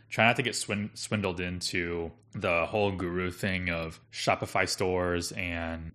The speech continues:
you know, very high revenue numbers, especially if you're in groups on Facebook or Reddit or, or whatever, where groups on Reddit. God, I sound old.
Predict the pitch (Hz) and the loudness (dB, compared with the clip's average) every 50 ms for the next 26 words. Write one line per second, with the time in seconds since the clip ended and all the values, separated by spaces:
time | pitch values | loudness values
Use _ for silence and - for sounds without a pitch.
0 | _ - 117 92 87 82 82 80 98 95 92 92 90 85 - - - 90 90 90 | _ -6 -4 -2 -2 -2 0 2 4 4 6 6 2 0 -2 -6 -4 -4 -2 -2
1 | 87 87 85 82 85 82 82 90 98 107 110 117 120 123 123 123 131 131 131 127 | -2 -2 -2 -2 -2 -2 -2 -2 0 0 0 2 2 2 2 2 2 2 2 2
2 | 123 - - - - 98 92 - - 104 101 - - - 87 98 98 98 92 95 | 0 -2 -4 -4 -6 -6 -6 2 4 4 4 4 4 0 2 2 2 4 4 2
3 | 95 90 87 80 - - - _ - 113 98 98 95 95 101 98 95 95 92 95 | 2 2 0 -4 -8 -14 -16 _ -6 -2 0 0 2 4 2 2 2 2 0 0
4 | 87 87 87 - - - 92 90 87 - - 95 90 - - - 98 90 87 - | 0 0 -2 -2 -2 -2 -2 -2 -2 0 0 0 0 0 -2 -2 -2 -2 -2 -4
5 | 98 87 82 82 85 92 90 90 90 90 98 98 92 90 92 104 - - 104 95 | -4 -4 -4 -2 0 0 2 2 2 0 0 -2 -2 -2 -2 -2 -2 -2 -2 -2
6 | 90 92 92 90 92 90 87 90 90 90 90 92 92 92 87 85 85 85 82 82 | 0 0 2 2 2 2 2 0 -2 -2 -2 -2 -4 -4 -4 -4 -4 -4 -6 -6
7 | 80 - - - - - 117 90 - 87 85 - - - 80 80 82 80 78 82 | -10 -12 -16 -18 -14 -12 -12 -8 -8 -8 -8 -6 -8 -10 -8 -8 -10 -8 -8 -8
8 | 90 - - - - - - - 85 82 - - - 101 92 101 92 - 90 82 | -8 -10 -12 -18 -20 -16 -10 -8 -8 -8 -10 -12 -16 -10 -10 -8 -8 -6 -6 -6
9 | 80 85 | -6 -6